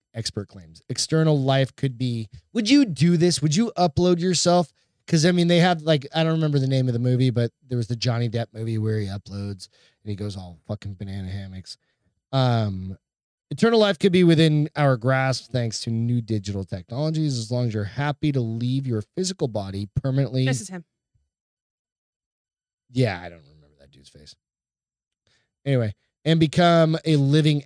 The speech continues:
Speaker 1: app, claims one Russian billionaire. Now we got Russians
Speaker 2: <laughs>
Speaker 1: getting into the metaverse.
Speaker 2: So, um, I think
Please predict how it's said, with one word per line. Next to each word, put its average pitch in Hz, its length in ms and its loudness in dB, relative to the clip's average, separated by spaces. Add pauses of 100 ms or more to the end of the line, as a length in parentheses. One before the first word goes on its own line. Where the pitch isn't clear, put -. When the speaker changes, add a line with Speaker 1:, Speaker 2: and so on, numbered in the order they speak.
Speaker 1:
app, 123 320 -6
claims 120 540 -2 (100)
one 135 560 0
Russian 127 520 0 (100)
billionaire. 113 640 -10 (1080)
Now 143 160 0
we 135 80 0
got 127 140 0
Russians 117 760 0
Speaker 2:
<laughs> - 100 -20
Speaker 1:
getting 120 240 -14
into 123 240 -6
the 123 120 -4
metaverse. 107 600 -2
Speaker 2:
So, 247 460 -4
um, 165 680 -6 (320)
I - 20 -20 (800)
think 523 60 0